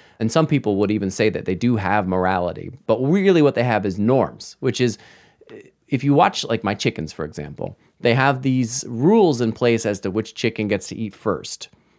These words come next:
Uh, so these are, uh, the, the hierarchy. And that comes out of a s-, a normative system. So these emotions that are telling them what is the right thing or the wrong thing to do in that moment. And they're just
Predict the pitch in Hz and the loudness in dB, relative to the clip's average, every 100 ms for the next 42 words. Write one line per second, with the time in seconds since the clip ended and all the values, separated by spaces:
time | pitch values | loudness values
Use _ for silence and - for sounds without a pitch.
0 | _ - 104 - - 131 151 143 123 110 | _ -2 -2 0 0 2 2 4 4 4
1 | 113 117 117 113 127 160 98 73 - - | 2 2 0 -2 2 2 2 0 -8 -12
2 | - 135 180 185 165 151 135 120 110 - | -2 2 2 2 0 2 2 2 -2 -8
3 | - - 113 151 165 139 113 - 113 - | -8 0 2 4 4 4 0 -2 -6 -6
4 | 80 80 - 104 110 113 135 185 - 110 | -8 -8 -4 -2 0 4 6 4 2 -2
5 | 92 110 101 - 139 135 120 101 95 - | -2 -2 -2 0 0 2 2 0 -2 -4
6 | - _ 110 117 110 104 110 101 113 113 | -14 _ 2 4 2 0 -2 2 2 0
7 | - 110 104 92 90 104 104 90 101 95 | -2 -2 0 -2 0 0 0 -2 -4 -4
8 | 85 98 95 117 101 90 - 92 82 73 | -4 -4 -2 -2 -2 -2 -4 -4 -2 -6
9 | - - _ _ _ 147 175 190 226 - | -12 -20 _ _ _ 2 2 2 -2 -6